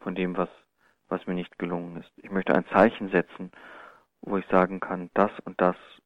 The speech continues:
ähm, tue ich jetzt, damit Gott auch die Ernsthaftigkeit meiner Bekehrung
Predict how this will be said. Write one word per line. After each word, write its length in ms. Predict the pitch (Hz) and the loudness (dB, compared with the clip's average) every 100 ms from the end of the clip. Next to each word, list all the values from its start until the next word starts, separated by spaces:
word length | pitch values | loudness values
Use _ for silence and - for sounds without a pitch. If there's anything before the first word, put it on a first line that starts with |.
| - | -8
ähm, 320 | 90 87 - - - | -6 -6 -12 -16 -8
tue 240 | 117 113 | 0 0
ich 100 | 107 | 2
jetzt, 240 | 101 98 - - _ _ - - _ _ _ | 0 -2 -6 -20 _ _ -20 -20 _ _ _
damit 300 | - 92 95 | -4 -4 -2
Gott 280 | - 98 - - _ _ _ | 0 0 0 -12 _ _ _
auch 140 | - | -2
die 160 | - - | 0 0
Ernsthaftigkeit 1040 | 98 117 - - 101 - 101 - 101 92 - | 4 4 2 -6 -6 -6 -10 -4 -2 -2 -2
meiner 220 | 92 90 | -2 -2
Bekehrung 680 | 90 - - 117 101 90 | -4 -4 0 0 0 -6